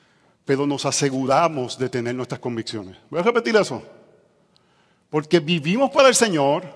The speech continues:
porque Él es nuestro Señor, le pertenecemos a Él, entonces no juzgamos a otros en aspectos de conciencia, pero nos aseguramos nosotros tener nuestras convicciones.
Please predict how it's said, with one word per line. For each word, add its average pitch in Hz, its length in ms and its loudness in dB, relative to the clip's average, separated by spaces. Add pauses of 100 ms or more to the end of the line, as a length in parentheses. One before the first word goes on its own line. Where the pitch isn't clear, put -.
(560)
porque 175 500 4
Él 247 80 6
es 269 100 4
nuestro 240 260 0
Señor, 151 520 0 (680)
le 156 140 6
pertenecemos 175 920 2
a 220 180 8
Él, 139 260 4 (920)
entonces 208 680 0
no 175 220 2
juzgamos 226 540 4
a 180 140 8
otros 208 420 -2 (180)
en 175 120 2
aspectos 185 460 -2
de 220 100 6
conciencia, 156 760 -2 (1800)
pero 214 520 4 (1080)
nos 120 200 -6
aseguramos 139 600 -4
nosotros 143 340 -8
tener 117 160 -8
nuestras 117 240 -10
convicciones. 113 580 -10